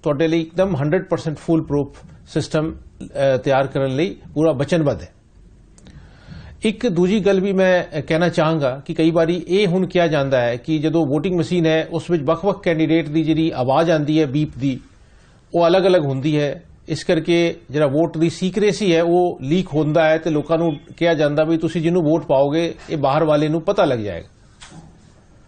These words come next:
ਇਸ ਗੱਲ ਨੂੰ ਧਿਆਨ 'ਚ, ਅ, ਰੱਖ ਕੇ ਮੈਂ ਇਹ ਕਹਿਣਾ ਚਾਹਾਂਗਾ ਕਿ ਇਹ, ਇਹ ਵੀ ਟੋਟਲੀ ਗਲਤ ਗੱਲ ਹੈ। ਜਿਹੜੀ ਆਵਾਜ਼ ਹੈ, ਬੀਪ ਹੈ, ਇਹ ਸਾਰੇ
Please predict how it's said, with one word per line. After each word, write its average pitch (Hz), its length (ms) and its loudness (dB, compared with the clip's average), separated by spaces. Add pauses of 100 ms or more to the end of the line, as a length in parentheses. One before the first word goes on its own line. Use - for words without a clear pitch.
(600)
ਇਸ 226 220 -2
ਗੱਲ 190 160 4
ਨੂੰ 202 300 2
ਧਿਆਨ 160 240 2
'ਚ, 175 140 -4
ਅ, 151 580 2
ਰੱਖ 147 180 0
ਕੇ 185 120 -2
ਮੈਂ 165 140 2
ਇਹ 165 100 2
ਕਹਿਣਾ 165 240 0
ਚਾਹਾਂਗਾ 147 420 0
ਕਿ 156 140 -8
ਇਹ, 190 340 0
ਇਹ 180 60 4
ਵੀ 214 120 0
ਟੋਟਲੀ 196 420 0
ਗਲਤ 139 300 0
ਗੱਲ 107 200 0
ਹੈ। - 140 -10 (760)
ਜਿਹੜੀ 151 180 2
ਆਵਾਜ਼ 160 380 4
ਹੈ, 202 100 2
ਬੀਪ 170 300 -2
ਹੈ, 190 340 0
ਇਹ 170 60 -6
ਸਾਰੇ 175 400 0